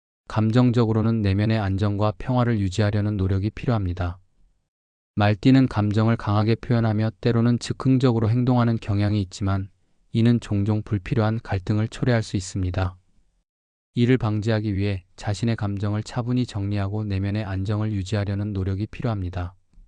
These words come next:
명상이나 독서와 같은 정적인 활동은 심리적 안정을 돕는 데 효과적이며 가족이나 가까운 친구들과의 대화를 통해 정서적 지지를 받는 것도 중요합니다. 이러한 관계는 말띠가 스트레스를 해소하고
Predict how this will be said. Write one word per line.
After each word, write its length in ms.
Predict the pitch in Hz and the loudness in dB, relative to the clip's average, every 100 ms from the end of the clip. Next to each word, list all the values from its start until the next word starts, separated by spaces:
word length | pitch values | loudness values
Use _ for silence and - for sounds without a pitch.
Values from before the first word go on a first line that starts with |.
| _ _ _ _ _ _ | _ _ _ _ _ _
명상이나 600 | 113 110 113 131 127 123 | 0 2 2 4 4 2
독서와 480 | 117 120 - 123 117 | 0 -4 -2 2 2
같은 320 | 110 101 117 | 2 -2 -4
정적인 500 | 110 101 101 113 110 | -2 -4 -2 0 0
활동은 540 | 113 110 - 104 113 110 | 0 -2 -2 -2 -2 -4
심리적 720 | - - - 143 139 139 127 | -14 -10 -2 0 2 2 0
안정을 400 | 104 98 107 110 | -4 -2 0 0
돕는 320 | 107 98 98 | -2 -2 -2
데 240 | 98 107 104 | -2 -2 -2
효과적이며 800 | 135 - 131 113 104 98 98 90 _ _ _ - | -8 0 0 0 -2 -2 -4 -6 _ _ _ -6
가족이나 480 | 110 110 104 107 | -2 0 0 -2
가까운 480 | 107 104 - 104 104 | -4 -8 -4 -4 -4
친구들과의 720 | - 131 127 123 113 107 107 | -4 -4 0 0 0 2 0
대화를 380 | - 98 95 104 | -2 -2 0 -2
통해 320 | - 104 104 - | -4 -4 -4 -4
정서적 600 | 104 98 95 104 107 - | -4 -2 -2 -2 -4 -8
지지를 380 | - 107 104 | -6 -2 -2
받는 360 | 107 - 95 98 | -2 -4 -4 -4
것도 360 | 95 92 107 110 | -6 -4 -6 -6
중요합니다. 760 | - 101 98 90 85 87 87 _ _ - _ _ _ _ _ _ _ | -6 -4 -2 -4 -6 -8 -8 _ _ -20 _ _ _ _ _ _ _
이러한 360 | 120 123 131 | 4 6 4
관계는 500 | 123 104 101 104 110 | 2 0 0 0 0
말띠가 580 | 101 92 92 113 107 107 | 0 -2 -2 -2 0 -2
스트레스를 600 | 104 - - 131 - 120 | -4 -8 -2 -2 0 0
해소하고 560 | 113 117 117 95 104 110 | 0 0 -2 -2 -4 -6